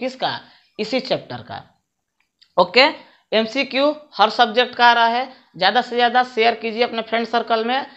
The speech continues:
क्योंकि सही और सटीक तैयारी हमारे चैनल पे कराई जाती है। बिना मतलब का लेन देन नहीं कि ये मिलाते गए, ये होते गया, वो होते गया, नहीं, वो सब नहीं। हम समझ रहे हैं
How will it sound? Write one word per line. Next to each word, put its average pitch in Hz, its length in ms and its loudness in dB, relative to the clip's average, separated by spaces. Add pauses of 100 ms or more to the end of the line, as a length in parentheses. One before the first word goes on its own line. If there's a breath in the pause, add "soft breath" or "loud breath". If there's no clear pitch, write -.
(220 soft breath)
क्योंकि 233 320 0 (720)
सही 247 420 2
और 226 180 2
सटीक 254 480 -2
तैयारी 240 240 4
हमारे 226 240 0
चैनल 220 240 -2
पे 220 140 -2
कराई 185 260 2
जाती 160 200 -4
है। 175 140 -4
बिना 233 200 0
मतलब 240 380 0
का 233 60 2
लेन 233 260 0
देन 233 120 -4
नहीं 214 180 -4
कि 220 100 -4 (400 loud breath)
ये 196 80 -8
मिलाते 214 460 0
गए, 196 220 0
ये 196 200 -4
होते 180 300 -6
गया, 185 280 0
वो 185 140 0
होते 180 280 -4
गया, 175 180 -2
नहीं, 165 180 -4
वो 175 100 -4
सब 170 220 -6
नहीं। 117 220 -12 (680 soft breath)
हम 170 120 -10
समझ 233 340 2
रहे 190 220 2
हैं 117 340 -12